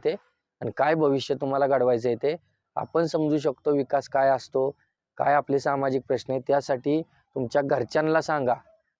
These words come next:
तुमच्या आईवडिलांना सांगा, तुमच्या मोठ्या भावाला, बहिणीला सांगा. तरुणांनो, वीस तारखेला आपल्याला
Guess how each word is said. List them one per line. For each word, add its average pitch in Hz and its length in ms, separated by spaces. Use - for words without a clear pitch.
तुमच्या 135 280
आईवडिलांना 151 640
सांगा, 139 340
तुमच्या 131 340
मोठ्या 143 340
भावाला, 139 420
बहिणीला 139 460
सांगा. 139 320
तरुणांनो, 147 680
वीस 139 400
तारखेला 135 400
आपल्याला 131 440